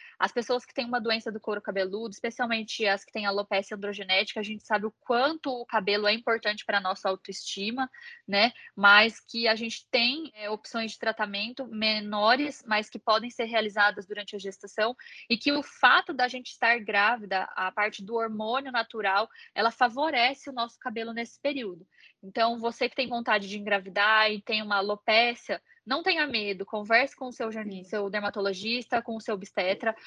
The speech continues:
Speaker 1: faça um planejamento de tratamento durante e depois, e fique tranquila, realize seu sonho de ser mãe, se essa é sua vontade, não deixe tudo isso pra lá por causa do seu cabelo, a gente tem alternativa pra tudo hoje em dia, certo?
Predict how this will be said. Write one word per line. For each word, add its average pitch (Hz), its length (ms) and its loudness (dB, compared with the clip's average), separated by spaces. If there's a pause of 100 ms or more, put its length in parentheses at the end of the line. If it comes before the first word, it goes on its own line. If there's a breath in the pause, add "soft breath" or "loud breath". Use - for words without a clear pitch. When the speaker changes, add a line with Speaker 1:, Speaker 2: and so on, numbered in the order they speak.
(160 loud breath)
Speaker 1:
faça 247 440 6
um 269 100 -12
planejamento 214 1000 -4
de 202 120 -12
tratamento 220 520 -2
durante 233 720 0
e 220 40 -4
depois, 226 760 0 (180 soft breath)
e 240 60 -10
fique 285 220 0
tranquila, 262 600 0
realize 240 440 0
seu 240 180 -2
sonho 226 280 -4
de 214 100 -8
ser 214 180 -4
mãe, 208 320 -2
se - 140 -4
essa 208 200 0
é 208 40 -8
sua 214 160 -4
vontade, 208 680 4 (400 loud breath)
não 247 220 0
deixe 254 380 2
tudo 240 280 -8
isso 240 160 -6
pra 240 140 2
lá 214 140 6
por 233 140 -4
causa 220 240 -2
do 208 80 -14
seu 226 140 -8
cabelo, 226 320 -4
a 175 60 -6
gente 190 200 -14
tem 202 120 -4
alternativa 220 640 0
pra 269 180 4
tudo 226 480 -8 (280 loud breath)
hoje 220 220 -2
em 262 80 -4
dia, 180 280 -6
certo? 247 500 4